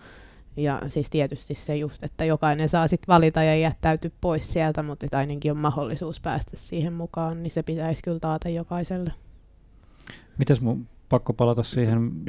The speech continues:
Speaker 2: Heikki, olit aikaisemmin puhumassa tässä kuntakyselyn tuloksista, niin tavallaan tää yhdenvertaisuus myös sitten siinä niinku koulutusnäkökulmasta, että nuorisotyöntekijöillä olisi ne samat valmiudet ympäri Suomea, esimerkiksi digitaalisuuteen liittyen erityisesti.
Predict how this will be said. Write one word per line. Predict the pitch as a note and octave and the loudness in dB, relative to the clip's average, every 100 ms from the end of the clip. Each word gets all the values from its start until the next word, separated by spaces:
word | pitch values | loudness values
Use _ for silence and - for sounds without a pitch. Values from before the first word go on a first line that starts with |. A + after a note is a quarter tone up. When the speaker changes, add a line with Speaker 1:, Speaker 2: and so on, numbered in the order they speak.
| D#3 D#3 - | -8 -10 -4
Speaker 2:
Heikki, | A#2+ - A#2 | -4 0 -2
olit | A#2 | 2
aikaisemmin | B2 A#2+ G#2 A2 | 4 4 2 0
puhumassa | G#2+ A#2 A2 G#2+ | 2 2 2 0
tässä | A#2+ - | -4 0
kuntakyselyn | C3+ A2+ G#2 G#2+ G#2+ G2+ | 0 2 0 0 -2 -2
tuloksista, | G#2+ G2+ G2+ - G#2+ - | -2 -4 -4 -6 -8 -6
niin | G#2 G2+ | -6 -6
tavallaan | G#2 G#2 A2 | -6 -4 -4
tää | G#2 A#2 | -2 0
yhdenvertaisuus | B2 A2 A2 G#2+ A2 - A2 G#2+ G#2+ G#2+ - | 0 2 0 0 -2 0 0 2 0 -4 -2
myös | A2+ A2 | -2 -2
sitten | - - | -4 -8
siinä | - - A2+ A2+ | -8 -2 0 2
niinku | A#2 A2 - | 0 -2 0
koulutusnäkökulmasta, | C#3+ C3+ A2 G#2 - G#2+ G#2 G#2+ A2+ A2 - | 6 6 6 0 -2 -2 -2 -4 -4 -4 -4
että | G#2+ | 0
nuorisotyöntekijöillä | C3 B2+ G#2 G#2 A2+ G#2+ A#2 A#2+ A#2 | 4 4 2 -2 -2 -2 -4 -4 -4
olisi | A#2+ | -4
ne | A#2 | 0
samat | C3 B2 A#2 | 2 2 2
valmiudet | D3 C3+ G#2+ A2 A2+ | 2 4 4 2 0
ympäri | A2+ A2+ A#2 A2+ | 0 0 0 0
Suomea, | - A#2+ G#2+ A#2 C3 - | 2 0 0 -2 -6 -4
esimerkiksi | B2 G#2+ A2 - C#3+ A2+ | -2 0 -2 -4 -6 2
digitaalisuuteen | C3 A2+ A2 A#2 A#2 A#2 A#2+ | 4 4 2 -2 -4 -4 -2
liittyen | B2 A#2+ A#2+ | -4 -4 -4
erityisesti. | A#2+ A#2+ C3+ B2 - | -2 -2 -2 -4 -8